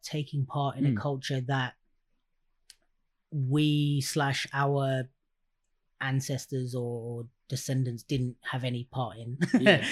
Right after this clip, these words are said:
Speaker 1: <laughs> except for maybe creating the oppression. <laughs> But, um, yeah, so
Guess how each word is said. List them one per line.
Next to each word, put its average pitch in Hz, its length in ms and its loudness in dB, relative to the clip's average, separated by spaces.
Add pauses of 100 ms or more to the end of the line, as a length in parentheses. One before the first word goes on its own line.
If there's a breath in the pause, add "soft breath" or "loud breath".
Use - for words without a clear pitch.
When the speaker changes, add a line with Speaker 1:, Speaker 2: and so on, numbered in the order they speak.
Speaker 1:
<laughs> 220 160 2
except 180 880 6
for 151 80 2
maybe 143 280 4
creating 135 480 0
the 131 120 -2
oppression. 123 440 -4 (460 loud breath)
<laughs> 302 920 4
But, 151 300 4 (240)
um, 180 440 6 (1300 loud breath)
yeah, 214 300 8
so 190 520 8